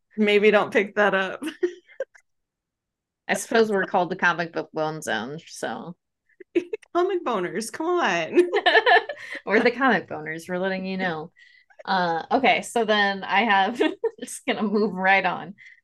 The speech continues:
Speaker 2: Uh,
Speaker 1: <laughs>
Speaker 2: I have New Burn. This is issue number nine. This is back after, I don't know, I think probably, like, a year.
Speaker 1: Yeah, it's been a while.
Speaker 2: Um, so last, lots of stuff happened in the last story arc, but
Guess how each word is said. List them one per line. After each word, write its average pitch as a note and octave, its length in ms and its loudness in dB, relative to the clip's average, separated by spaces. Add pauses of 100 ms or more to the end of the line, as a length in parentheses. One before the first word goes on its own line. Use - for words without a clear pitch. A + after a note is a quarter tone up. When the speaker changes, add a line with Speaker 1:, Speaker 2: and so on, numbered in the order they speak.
Speaker 2:
Uh, D#3+ 640 -2
Speaker 1:
<laughs> - 80 -20
Speaker 2:
I G#3 60 0
have G3+ 260 0
New F#3+ 200 -4
Burn. G3 340 -4
This G3 160 -10
is G3+ 120 -10
issue F#3+ 200 -8
number F3+ 260 -4
nine. F3 460 -2
This F3+ 180 -10
is F3 220 -8
back F3+ 320 -2
after, E3+ 560 -6
I F3+ 160 -4
don't D#3+ 80 -8
know, F3+ 140 -6
I G#3 120 -6
think A#3 200 -8
probably, D4 300 -4
like, F#3+ 140 -6
a - 100 -6
year. D3 380 -10 (640)
Speaker 1:
Yeah, A3 280 4
it's B3 180 0
been F4+ 160 -4
a A4+ 100 -2
while. E3+ 720 -4 (600)
Speaker 2:
Um, D#3+ 580 0 (1080)
so F3 540 4
last, F3 720 -2 (320)
lots G#3 240 0
of G3 80 -6
stuff F3+ 240 0
happened E3 420 -4
in E3 80 -6
the D#3+ 60 -8
last D#3+ 300 -2
story D#3+ 340 2
arc, D#3+ 240 0 (100)
but D3+ 280 -4